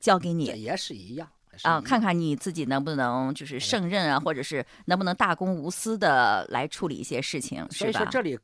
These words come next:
Speaker 2: 这里曾子呢提出的概念就是两个方面，实际上就是个德才的问题。归纳归纳，第一个问题就是德。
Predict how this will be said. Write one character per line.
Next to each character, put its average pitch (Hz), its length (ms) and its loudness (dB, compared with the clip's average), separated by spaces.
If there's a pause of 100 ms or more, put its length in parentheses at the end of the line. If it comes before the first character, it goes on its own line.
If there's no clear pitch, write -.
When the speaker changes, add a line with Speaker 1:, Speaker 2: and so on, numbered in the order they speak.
(160)
Speaker 2:
这 220 140 0
里 151 100 -2
曾 143 220 -2
子 113 180 -6
呢 107 160 -6
提 - 180 -8
出 151 120 -8
的 156 120 -6
概 214 200 -2
念 95 220 -8
就 110 100 -14
是 117 100 -10
两 98 220 -12
个 101 80 -8
方 190 180 -4
面， 208 200 -6 (500)
实 - 260 -2
际 233 120 0
上 156 200 0
就 139 120 -4
是 - 100 -10
个 113 80 -10 (120)
德 131 260 -2
才 - 340 -12
的 180 100 -8
问 127 200 -14
题。 - 320 -20
归 240 140 -4
纳 190 140 -6
归 151 140 -6
纳， 127 140 -6
第 147 140 -4
一 254 80 2
个 269 100 4
问 196 120 2
题 131 120 -12
就 113 100 -14
是 104 60 -16 (100)
德。 151 240 -4